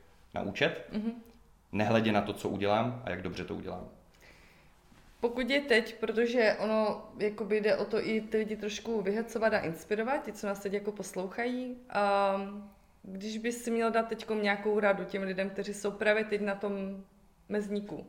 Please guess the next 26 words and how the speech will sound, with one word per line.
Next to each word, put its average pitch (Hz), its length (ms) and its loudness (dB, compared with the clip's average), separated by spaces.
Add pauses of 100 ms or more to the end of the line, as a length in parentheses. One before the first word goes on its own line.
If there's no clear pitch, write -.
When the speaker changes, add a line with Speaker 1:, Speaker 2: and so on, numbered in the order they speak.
Speaker 2:
jakože 190 420 -4
jsou 208 200 -2
v 208 60 -8
práci, 254 580 0 (420)
našli 220 300 -2
si 226 140 -2
to, 233 120 0
co 220 140 0
je 220 100 6
prostě 220 340 -4
baví, 180 400 2
co 247 120 -2
je 214 60 4
jako 214 140 -2
naplňuje 190 580 0
a 202 100 -2
teďkom 208 580 -2 (240)
jsou - 280 0
ten 226 180 2
krok 226 220 2
je 220 60 4
nejtěžší, 190 720 -4
Speaker 1:
Hmm. 185 100 -6
Speaker 2:
dát 196 200 4
tu 214 80 0
výpověď 190 600 0